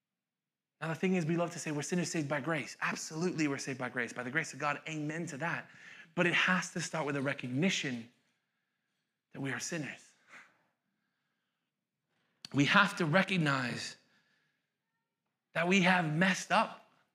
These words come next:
that we have not lived perfect lives. And the thing is that this can be really both easy and hard, right? It, it, it's really easy when we talk general. "Yes, I'm a sinner, me. I'm a sinner saved by grace. Tick, I've said it.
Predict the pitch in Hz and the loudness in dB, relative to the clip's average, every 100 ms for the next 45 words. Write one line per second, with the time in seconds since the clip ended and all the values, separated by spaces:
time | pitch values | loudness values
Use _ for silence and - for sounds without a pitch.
0 | _ _ _ _ _ _ 165 190 180 190 | _ _ _ _ _ _ 2 4 6 6
1 | 165 180 202 196 170 - 180 175 151 165 | 6 8 8 8 6 4 4 4 4 8
2 | 185 175 127 113 - - _ _ _ _ | 8 6 2 -4 -10 -12 _ _ _ _
3 | _ _ _ _ _ _ _ _ _ _ | _ _ _ _ _ _ _ _ _ _
4 | _ _ _ _ _ _ _ 240 240 311 | _ _ _ _ _ _ _ 8 8 8
5 | 311 311 254 226 262 277 247 240 240 233 | 10 10 10 10 8 10 10 10 10 10
6 | 214 180 - 262 247 254 247 247 - - | 8 8 8 10 10 10 8 4 0 0
7 | 180 180 165 135 120 101 101 - - _ | 4 6 6 6 8 6 4 -8 -16 _
8 | _ - 165 190 214 202 208 226 180 226 | _ 2 8 8 8 6 4 6 8 8
9 | 311 294 262 254 269 226 190 185 170 202 | 10 8 8 8 10 10 10 8 8 8
10 | 180 139 202 160 135 151 139 - - 165 | 8 8 8 8 8 8 6 2 2 4
11 | 196 185 - 180 170 156 151 151 160 - | 4 4 2 4 6 4 4 2 2 4
12 | 226 233 226 226 - - 208 202 180 190 | 6 8 8 6 0 4 8 8 10 8
13 | 156 123 117 - - - 330 320 - _ | 8 6 4 -6 -14 2 2 2 -6 _
14 | _ _ 151 - 233 | _ _ 0 6 6